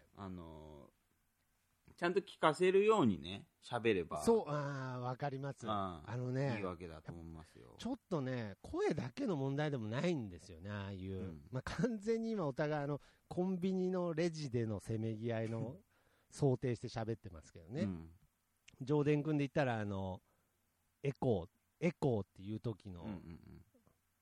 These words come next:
Speaker 2: 聞こえ具合を言ってるわけですよね。
Speaker 1: そうなりますね。
Speaker 2: 百、百、百五十一番とか。
Speaker 1: うんうんうん。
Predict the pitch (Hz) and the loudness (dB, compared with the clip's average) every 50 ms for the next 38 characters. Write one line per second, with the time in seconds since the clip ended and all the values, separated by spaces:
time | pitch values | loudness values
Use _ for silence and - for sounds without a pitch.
0 | _ _ _ _ _ _ _ _ _ - - _ - 123 117 113 113 123 120 113 | _ _ _ _ _ _ _ _ _ -12 -6 _ 0 0 0 2 0 0 0 2
1 | 123 151 151 127 107 101 92 _ - 107 85 80 71 _ 76 67 - - 85 90 | 2 2 2 0 -2 -10 -12 _ -6 -6 -6 -8 -14 _ -20 -20 -20 -20 -12 -8
2 | 113 127 110 82 80 - - - 156 151 147 147 147 143 143 143 139 135 139 135 | -8 -6 -8 -8 -12 -14 -2 2 4 6 6 6 6 6 4 4 2 2 2 4
3 | 139 135 135 123 - 92 95 98 98 80 - - - _ _ _ _ _ _ _ | 2 0 0 -2 -8 -10 -10 -10 -10 -12 -16 -20 -20 _ _ _ _ _ _ _
4 | _ - 151 - 117 - 143 135 147 151 _ - 139 151 131 - 170 170 165 170 | _ -4 -4 -4 -2 -2 -4 -4 -4 -6 _ -2 -2 -2 0 0 0 2 2 0
5 | 160 _ _ _ _ _ _ _ _ _ _ - 135 131 - 147 147 147 143 160 | -4 _ _ _ _ _ _ _ _ _ _ -4 -4 -2 0 2 2 2 2 0
6 | 151 - 165 135 139 135 120 139 139 131 117 - - 123 123 123 98 82 80 - | -2 -2 0 2 2 4 4 4 2 2 0 -2 -2 0 0 0 -2 -6 -10 -14
7 | - 82 - - 101 92 80 62 82 82 76 - - 85 78 | -18 -16 -10 -8 -8 -8 -8 -8 -10 -12 -12 -12 -12 -14 -14